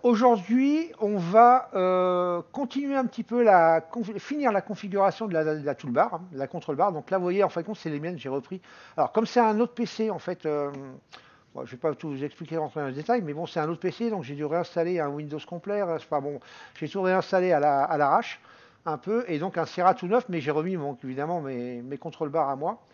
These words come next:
hein, les fichiers de config que je vous ai parlé la dernière fois, euh,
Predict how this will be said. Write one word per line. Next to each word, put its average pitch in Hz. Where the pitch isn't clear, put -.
hein, 135
les 139
fichiers 143
de 143
config 160
que 160
je 120
vous 127
ai 139
parlé 156
la 151
dernière 135
fois, 151
euh, 123